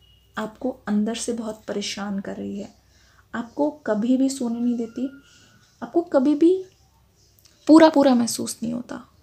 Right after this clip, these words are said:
हमेशा आधा अधूरा लगता है। इतनी अचीवमेंट्स हुई है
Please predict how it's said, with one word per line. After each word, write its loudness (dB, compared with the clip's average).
हमेशा 2
आधा 2
अधूरा 0
लगता -12
है। -14
इतनी -2
अचीवमेंट्स 2
हुई -2
है -6